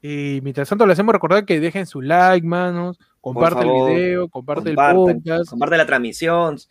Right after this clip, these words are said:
Speaker 2: Si por ahí quieres de repente estar con tu crush ahí viendo algo juntos, porque
Speaker 1: No, man.
Speaker 2: no solamente la
Speaker 1: Una
Speaker 2: luna nos
Speaker 1: directa.
Speaker 2: une,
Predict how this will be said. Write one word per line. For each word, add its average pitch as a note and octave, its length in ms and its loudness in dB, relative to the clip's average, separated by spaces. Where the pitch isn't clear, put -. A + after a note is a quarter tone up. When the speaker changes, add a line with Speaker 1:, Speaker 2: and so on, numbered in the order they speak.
Speaker 2:
Si - 140 -10
por A#2+ 120 0
ahí E3+ 320 2
quieres F3+ 220 0
de D#3+ 60 -2
repente E3 260 -4
estar E3+ 180 -8
con F3 140 -12
tu - 140 -18
crush F#3+ 380 -6
ahí D#3 220 -6
viendo E3+ 240 -6
algo E3+ 180 -6
juntos, F3 380 -6
porque F#3 260 -10
Speaker 1:
No, E3+ 200 -10
man. C#3 180 -10
Speaker 2:
no F3 100 -2
solamente G#3+ 380 2
la F#3 120 4
Speaker 1:
Una - 40 4
Speaker 2:
luna - 200 2
nos - 0 -
Speaker 1:
directa. C4 100 -2
Speaker 2:
une, C#3 360 -2